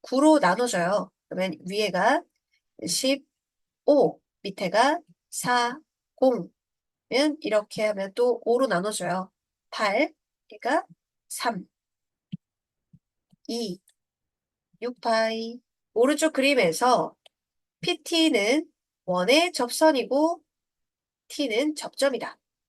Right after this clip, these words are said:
이 말 나오면 구십 도부터 하고, 어, 여기 삼십 도니까 구십 도, 삼십 도, 육십 도 삼각형이네. 그럼 변의 비가 일 대 루트 삼 대 이 비율이군.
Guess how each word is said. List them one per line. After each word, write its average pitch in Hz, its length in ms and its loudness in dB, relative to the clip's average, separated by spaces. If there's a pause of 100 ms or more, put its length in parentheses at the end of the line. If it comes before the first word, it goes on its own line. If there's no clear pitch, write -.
(140)
이 - 100 -12
말 180 220 -2
나오면 339 800 2 (680)
구십 180 460 -6
도부터 294 600 2
하고, 214 580 -4 (380)
어, 302 300 6
여기 262 260 -2
삼십 392 420 -6
도니까 277 720 0 (340)
구십 302 340 -4
도, 311 160 2
삼십 330 400 -6
도, 311 180 0
육십 185 340 -4
도 311 120 0
삼각형이네. 220 800 -2 (440)
그럼 202 280 -4
변의 262 360 6
비가 190 520 2
일 233 280 -8
대 214 400 2 (420)
루트 320 500 0
삼 339 320 -4
대 214 360 0 (280)
이 285 400 -2
비율이군. 208 640 -6